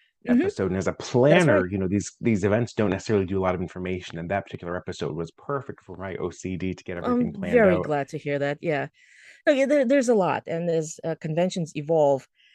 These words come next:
Speaker 1: it becomes, um, you know, for a person who's coming in completely, you know, they've never done any kind of event, it's, of course, daunting 'cause, you know, there, there's so many protocols to follow. You know, do you sign up? Do you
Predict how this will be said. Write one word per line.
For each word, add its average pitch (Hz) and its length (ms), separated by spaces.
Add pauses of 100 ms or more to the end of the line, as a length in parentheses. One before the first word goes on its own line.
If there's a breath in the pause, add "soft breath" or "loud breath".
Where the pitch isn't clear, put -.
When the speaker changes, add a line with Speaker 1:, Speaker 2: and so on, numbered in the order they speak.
(340 soft breath)
Speaker 1:
it 165 160
becomes, 160 840
um, 143 540 (540)
you 247 80
know, 156 100
for 165 100
a 156 40
person 175 320
who's 151 160
coming 156 300
in 147 120
completely, 151 880 (220)
you 156 100
know, 107 140
they've 156 220
never 156 180
done 156 280
any 175 200
kind 135 260
of 123 80
event, 123 320 (460 loud breath)
it's, 185 180
of 175 100
course, 143 220
daunting - 540 (160)
'cause, 143 180
you 160 80
know, 147 100
there, 160 180
there's 165 120
so 202 180
many 156 440
protocols 139 500
to - 80
follow. 139 320
You 139 120
know, 131 100
do 147 140
you 135 100
sign 147 260
up? - 180
Do 147 100
you 135 120